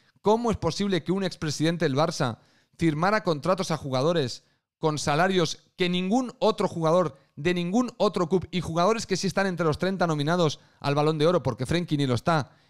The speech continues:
ni siquiera cobran la mitad que estos jugadores? Est-, esto no, esto no, a ti no te,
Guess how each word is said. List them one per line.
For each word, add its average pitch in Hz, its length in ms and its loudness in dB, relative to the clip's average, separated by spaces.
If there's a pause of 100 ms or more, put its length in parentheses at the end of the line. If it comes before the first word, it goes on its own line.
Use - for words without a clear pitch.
ni 170 160 -4
siquiera 185 460 -2
cobran 170 520 2
la 143 120 0
mitad 139 240 0
que - 60 -4
estos 151 180 -4
jugadores? 139 540 -2 (500)
Est-, - 280 -4
esto 185 260 0
no, 175 240 0
esto 180 240 -2
no, 165 300 0
a 135 120 -4
ti 185 120 0
no 175 140 0
te, 127 420 0